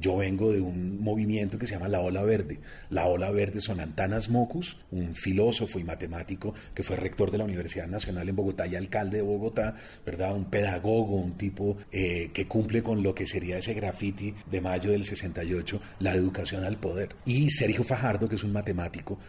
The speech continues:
que fue candidato en las últimas elecciones. Digamos que yo soy un centro-centro, ¿verdad? Eh, virado un poco a la izquierda, hacia educación y cultura, que es lo que a mí me interesa particularmente.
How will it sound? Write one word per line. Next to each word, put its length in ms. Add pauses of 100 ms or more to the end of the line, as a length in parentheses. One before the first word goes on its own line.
(120)
que 100
fue 140
candidato 500
en 60
las 160
últimas 320
elecciones. 560 (300)
Digamos 280
que 120
yo 120
soy 300
un 380
centro-centro, 1040 (160)
¿verdad? 580
Eh, 180
virado 840
un 220
poco 520
a 160
la 160
izquierda, 840
hacia 320
educación 480
y 60
cultura, 500 (100)
que 180
es 120
lo 100
que 100
a 40
mí 180
me 60
interesa 460
particularmente. 760